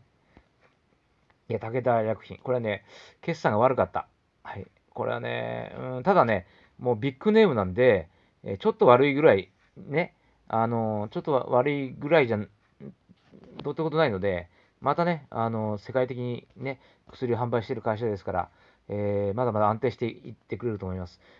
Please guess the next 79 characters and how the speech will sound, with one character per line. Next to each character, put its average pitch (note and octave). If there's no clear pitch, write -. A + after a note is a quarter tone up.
で、 D3
え -
ー、 A2
最 C#3
近 C#3
買 B2+
っ -
た B2
こ A#2+
の、 A2
あ G#2
ー、 A2
ア B2+
イ B2
シ C3+
ェ G#2
ア F2
ー -
ズ D#2+
ね、 B2
米 A2
国 A2+
債、 F#2+
え -
ー、 -
二 D#3+
種 D#3+
類 F2+
ね、 G2
三 B2+
年 B2
か A#2
ら A2
七 G#2+
年 F#2+
と G2
二 G#2+
十 B2
年 E2
と、 E2
で、 B2
順 C3+
調 C#3
に C#3
上 G#2
が A2
っ -
て G2+
ま G2
す。 -
は F#2
い。 F#2
こ C3
れ C#3+
ね、 B2+
も D#3+
う A3+
ち -
ょ -
っ -
と C#3
長 G#2+
い G#2+
期 -
間 F2+
で E2+
見 F2+
ま F2+
し -
ょ G2+
う -
か E2+
ね、 E2+
二 F#2+
年 E2
と -
か。 E2+
は F#2
い。 E2+